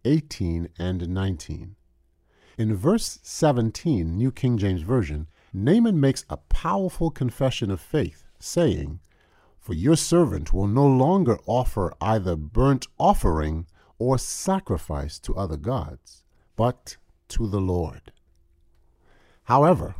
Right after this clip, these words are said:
right after that, in verse eighteen, New King James Version, he says, "When my master goes into the temple of Rimmon to worship there,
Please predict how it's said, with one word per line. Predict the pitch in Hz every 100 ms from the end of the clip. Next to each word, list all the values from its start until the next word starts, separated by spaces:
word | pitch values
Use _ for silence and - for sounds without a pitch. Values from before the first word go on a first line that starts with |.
| -
right | 90 139 180
after | 151 - 71
that, | 69 71 - - _ _ _ -
in | 95
verse | 87 120 -
eighteen, | 104 98 - - 160 76
New | 92 123
King | - 123
James | 98 101 92
Version, | 85 117 95 80 - _ _ _ _
he | - 98
says, | - 71 71 - - _ _ _ -
"When | - 92
my | 90 85
master | 82 107 170 - 175
goes | 143 151 143
into | 135 127 110
the | 104
temple | - 135 131 107
of | 98 87
Rimmon | 127 135 85 - - - _ _ _
to | -
worship | - 117 139 - 76
there, | 73 73 90